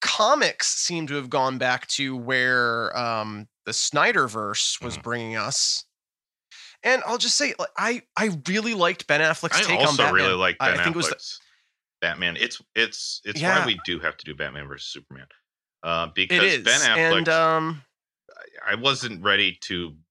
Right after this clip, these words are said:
Speaker 2: talk about a midstream where we just talk about things that we would never have expected at the very beginning.
Speaker 1: Right.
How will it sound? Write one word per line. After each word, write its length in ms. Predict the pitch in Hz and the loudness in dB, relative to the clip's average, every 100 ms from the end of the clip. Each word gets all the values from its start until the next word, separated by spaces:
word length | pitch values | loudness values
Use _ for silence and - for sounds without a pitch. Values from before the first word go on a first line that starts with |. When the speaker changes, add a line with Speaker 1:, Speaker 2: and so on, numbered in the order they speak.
| _ _ _ _ _ _ - | _ _ _ _ _ _ -4
Speaker 2:
talk 200 | 233 339 | -2 -2
about 280 | 254 135 98 | 2 2 2
a 80 | |
midstream 460 | 92 101 104 - 90 | 0 -2 -2 -4 -2
where 100 | 87 | -2
we 100 | 85 | -4
just 200 | 82 - | -6 -2
talk 180 | 98 92 | -2 0
about 220 | 90 - | -2 -2
things 260 | 101 101 90 | -4 -4 -2
that 180 | 85 | -4
we 320 | 73 80 - 82 | -2 -8 -8 -12
would 220 | 95 107 | -4 0
never 280 | 107 101 98 | 0 0 -2
have 100 | 87 | -2
expected 560 | 82 - - 82 - 76 | -4 -6 -6 -6 -6 -14
at 100 | - | -12
the 60 | 76 | -4
very 200 | 78 69 | -4 -4
beginning. 380 | 71 73 64 67 _ _ _ _ _ _ _ _ _ _ _ _ - 156 | -8 -10 -10 -20 _ _ _ _ _ _ _ _ _ _ _ _ -10 0
Speaker 1:
Right. 320 | 262 254 | 2 2